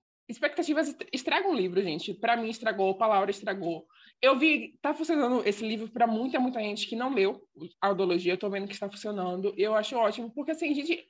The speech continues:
a autora, eu gosto da autora. Eu gostei muito da escrita dela no, no, na duologia.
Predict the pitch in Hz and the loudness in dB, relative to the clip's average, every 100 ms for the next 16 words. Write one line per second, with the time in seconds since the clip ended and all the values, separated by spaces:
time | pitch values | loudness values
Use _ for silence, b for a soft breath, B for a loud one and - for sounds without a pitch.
0 | - 240 392 311 254 285 - - _ _ | 0 2 2 2 4 4 2 -2 _ _
1 | 226 240 285 359 339 311 214 262 - _ | -4 2 2 2 -2 0 -2 -2 -8 _
2 | _ _ b b - 220 240 294 247 226 | _ _ b b -2 2 2 2 2 2
3 | 247 359 415 359 349 - 269 208 208 208 | 2 2 4 2 0 -2 -6 0 2 2
4 | 202 196 185 202 190 185 180 175 160 180 | 0 0 0 0 4 4 4 -2 -6 -6
5 | 175 202 196 208 202 202 202 330 | -2 0 2 2 2 2 -2 -4